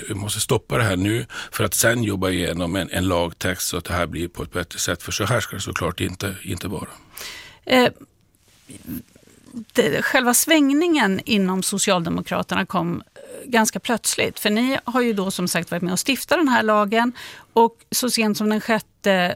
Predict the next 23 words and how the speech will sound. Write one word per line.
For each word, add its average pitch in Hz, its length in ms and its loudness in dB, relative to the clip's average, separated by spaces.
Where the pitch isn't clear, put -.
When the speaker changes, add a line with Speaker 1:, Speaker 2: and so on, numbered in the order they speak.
Speaker 2:
februari 240 880 2
så - 280 -2
säger 185 340 0
er 180 360 0
migrationspolitiska 190 1200 -2
talesperson 180 680 -2
Ida 180 320 0
Karkiainen 180 920 0
att - 180 0
det - 120 0
är 233 60 6
viktigt 240 520 0
att - 100 0
stå 285 140 -2
fast - 400 0
vid 185 100 -2
den 190 140 2
strama 165 440 0
politiken - 840 -6
och - 140 -4
trycker - 340 -2
på - 120 -6
det. 196 240 -6